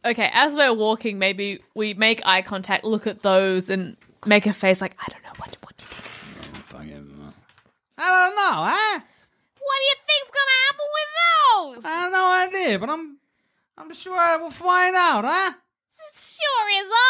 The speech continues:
Speaker 1: odd, eh?
Speaker 2: It's so weird.
Speaker 1: They seem to get along so well.
Speaker 2: Yeah, but, uh, you know, the, the tall one's kind of a fuckhead.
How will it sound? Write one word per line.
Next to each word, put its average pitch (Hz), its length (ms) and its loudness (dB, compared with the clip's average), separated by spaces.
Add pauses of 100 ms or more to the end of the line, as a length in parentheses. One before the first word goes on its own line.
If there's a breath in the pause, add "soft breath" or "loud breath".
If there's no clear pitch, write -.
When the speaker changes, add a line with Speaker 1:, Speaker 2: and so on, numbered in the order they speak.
(140)
Speaker 1:
odd, 370 120 0
eh? 427 440 -2
Speaker 2:
It's 254 100 -16
so 339 320 0
weird. 233 480 -2 (1040)
Speaker 1:
They 523 220 -4
seem 640 340 -14
to 539 80 -6
get 554 240 0
along 508 380 2
so 554 120 -6 (640)
well. 247 180 -14 (120)
Speaker 2:
Yeah, 294 340 0
but, 269 180 -6
uh, 262 120 0
you 320 200 -4
know, 269 380 -2
the, 247 120 -8
the 233 120 -10
tall 330 400 6
one's 233 240 2
kind 269 260 -2
of 220 60 -4
a 190 80 -2
fuckhead. 208 640 -2